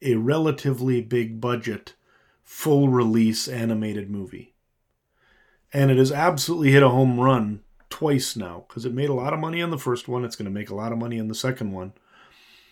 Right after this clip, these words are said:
It seems like there are a lot of people out there who are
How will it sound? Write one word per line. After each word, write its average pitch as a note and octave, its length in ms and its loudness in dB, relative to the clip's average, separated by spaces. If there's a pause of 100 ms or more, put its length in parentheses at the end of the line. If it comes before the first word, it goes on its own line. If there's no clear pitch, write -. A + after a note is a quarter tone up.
(320)
It C#3 160 2
seems G#3+ 380 4
like D3+ 220 0
there D3+ 180 -2
are C3+ 120 4
a B2+ 60 2
lot B2+ 240 2
of A2+ 100 -8
people C3 320 -4
out A2+ 140 -4
there A#2 140 -2
who A#2+ 200 0
are A2+ 180 -2